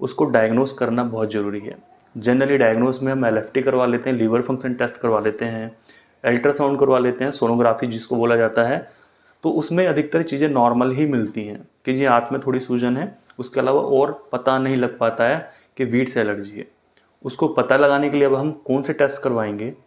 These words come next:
तो वीट एलर्जी को डायग्नोस करने के लिए, पता लगाने के लिए दो तरह के टेस्ट कराए जाते हैं, जिसमें आप ह्यूमन ल्यूकोसाइट एंटीजन, जिसको एचएलए,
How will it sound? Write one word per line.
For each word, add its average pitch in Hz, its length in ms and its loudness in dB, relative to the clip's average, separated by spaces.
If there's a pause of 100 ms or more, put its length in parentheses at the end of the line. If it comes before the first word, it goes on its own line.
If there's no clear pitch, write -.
(140)
तो 135 80 0
वीट 151 260 2
एलर्जी 165 340 0
को 165 160 -2
डायग्नोस 123 460 2
करने 120 360 2
के 120 100 -2
लिए, 120 200 2
पता 127 300 2
लगाने 113 380 0
के 113 80 -4
लिए 123 140 2
दो 123 200 2
तरह 127 180 -2
के 123 120 0
टेस्ट 110 300 0
कराए 107 200 2
जाते 104 280 -2
हैं, 113 240 -8 (340)
जिसमें 123 240 -2
आप 131 260 -6
ह्यूमन 143 400 2 (140)
ल्यूकोसाइट 127 720 0
एंटीजन, 127 640 -2 (420)
जिसको 127 320 0
एचएलए, 131 960 0